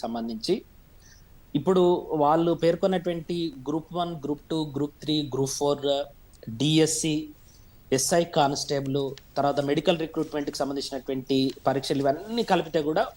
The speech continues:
అరవై వేల నుండి ఎనభై వేల ఉద్యోగాల వరకే వాళ్ళు ఇవ్వగలుగుతారు. మిగతా ఉద్యోగాలు ఏ ప్రొసీజర్లో ఇవ్వబోతున్నారు, మిగతా ఉద్యోగాలు ఏ కేటగిరీలో ఇవ్వబోతున్నారు, ఆంధ్రప్రదేశ్ లాగా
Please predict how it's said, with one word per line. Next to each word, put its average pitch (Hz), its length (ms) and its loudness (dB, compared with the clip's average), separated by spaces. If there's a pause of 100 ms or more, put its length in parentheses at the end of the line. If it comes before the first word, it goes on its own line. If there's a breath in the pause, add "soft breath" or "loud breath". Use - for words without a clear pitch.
(680 loud breath)
అరవై 214 220 6 (100)
వేల 180 280 0
నుండి 170 180 -4 (100)
ఎనభై 175 300 0
వేల 170 160 -2 (100)
ఉద్యోగాల 147 460 -4
వరకే 135 340 -2
వాళ్ళు 175 220 2 (100)
ఇవ్వగలుగుతారు. 135 560 -4 (340)
మిగతా 190 240 8 (120)
ఉద్యోగాలు 190 500 6 (160)
ఏ - 20 4 (120)
ప్రొసీజర్లో 175 540 0
ఇవ్వబోతున్నారు, 147 580 -4 (640 loud breath)
మిగతా 196 260 4 (120)
ఉద్యోగాలు 190 420 4 (120)
ఏ - 20 6 (100)
కేటగిరీలో 165 500 0
ఇవ్వబోతున్నారు, 147 600 -2 (200)
ఆంధ్రప్రదేశ్ 175 540 0
లాగా 165 240 2